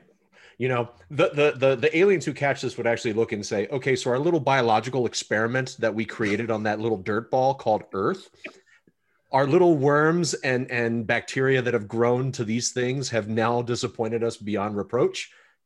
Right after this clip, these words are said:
Time to level the playing field and let's try again, perhaps with something more quadruped as a main, as a main species."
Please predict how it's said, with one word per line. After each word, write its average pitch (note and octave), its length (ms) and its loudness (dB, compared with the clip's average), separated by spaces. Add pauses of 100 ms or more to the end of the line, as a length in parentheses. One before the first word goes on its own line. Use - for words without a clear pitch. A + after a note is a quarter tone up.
(140)
Time C#3 280 -2
to C3+ 80 -2
level C3 240 0
the C3+ 80 -2
playing B2 340 -2
field A#2+ 340 0
and A#2+ 120 -6
let's A#2+ 180 -4
try A2+ 280 -2
again, G2 280 -4
perhaps G#2 300 -4
with G#2 120 -8
something G#2 360 -6
more G2 160 -6
quadruped E2+ 720 -8 (380)
as F#2+ 180 -6
a F#2+ 60 -8
main, F2 400 -8 (220)
as F2+ 120 -10
a F2 40 -12
main F2 180 -12
species." - 500 -20